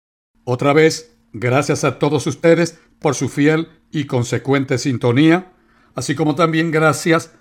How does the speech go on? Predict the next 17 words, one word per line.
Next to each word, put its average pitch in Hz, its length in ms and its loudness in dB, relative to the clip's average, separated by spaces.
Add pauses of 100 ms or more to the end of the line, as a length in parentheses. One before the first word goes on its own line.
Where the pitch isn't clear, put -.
a 127 80 -2
las 127 240 -4
radioemisoras 143 880 0
hermanas 165 500 2 (320)
que 127 120 0
nos 123 120 0
permiten 139 520 0
llegar 131 240 2
ante 147 180 -2
ustedes 170 560 0 (320)
desde 123 480 0
aquí, 160 380 0 (240)
la 123 160 0
Universidad 127 800 0 (120)
Bíblica 147 960 -2
del 110 220 0
Aire. 123 420 -2